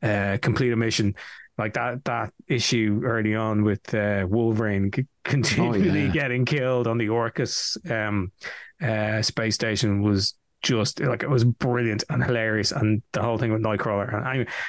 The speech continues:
Speaker 1: sorry, we're getting into the weeds here.
Speaker 2: Worth, worth reading though, if people aren't
Speaker 1: Mm.
Speaker 2: aware. But I mean, that kind of thing where a character can just keep dying and keep coming back,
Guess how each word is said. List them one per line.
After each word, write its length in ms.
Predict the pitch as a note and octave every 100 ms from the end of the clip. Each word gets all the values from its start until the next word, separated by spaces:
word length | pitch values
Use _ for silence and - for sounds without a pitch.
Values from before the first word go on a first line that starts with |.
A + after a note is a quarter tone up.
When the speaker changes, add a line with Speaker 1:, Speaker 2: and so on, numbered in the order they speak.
| -
Speaker 1:
sorry, 400 | - A#2+ A2+ F#2+ -
we're 80 | A#2+
getting 180 | C#3 A#2
into 120 | A2+
the 60 | A2
weeds 280 | A#2+ A2+
here. 100 | A#2+
Speaker 2:
Worth, 320 | A2+ D3 D3+ A#2+
worth 260 | D3 D3
reading 320 | C3+ C3 B2
though, 360 | A2 G2+ F#2+ F#2
if 120 | F#2
people 280 | G2+ G#2 G#2
aren't 160 | F#2+ F#2+
Speaker 1:
Mm. 40 |
Speaker 2:
aware. 200 | F#2+ F2
But 180 | G2 F2
I 80 | G2+
mean, 340 | G#2+ G#2 G#2 -
that 200 | C3 C3+
kind 280 | - C#3 C3
of 160 | A2+ A2 - -
thing 240 | A#2 A2+
where 120 | A2 G2
a 60 |
character 300 | G2 G#2 F#2
can 120 | G2+
just 200 | F#2+ G2
keep 320 | - G#2+ G2+ -
dying 380 | F#2 F#2+ F#2+
and 80 | E2+
keep 180 | F2 F2+
coming 260 | F#2+ F2 E2+
back, 400 | F2+ F2 -